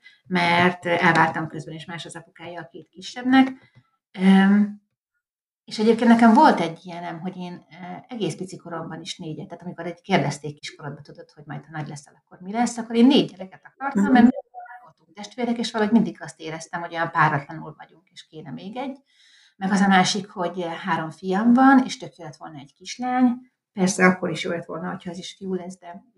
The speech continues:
Speaker 1: már most már ez tártalan, ez a kérdés. Öm, és, és én érdekes, hogy azt mondtam, hogy, hogy nem,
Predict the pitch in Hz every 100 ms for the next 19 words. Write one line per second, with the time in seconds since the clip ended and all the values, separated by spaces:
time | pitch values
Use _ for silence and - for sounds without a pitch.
0 | 180 165 185 - 180 185 202 185 - 180
1 | 180 190 - 220 247 208 277 - - _
2 | _ 247 - - _ 214 185 190 190 196
3 | 196 _ _ _ _ _ _ 214 208 -
4 | 214 _ _ _ _ _ _ _ _ _
5 | _ _ _ _ _ _ _ _ _ -
6 | 262 311 190 190 196 214 208 202 190 180
7 | 185 180 190 190 185 _ _ _ - 190
8 | 226 269 233 185 180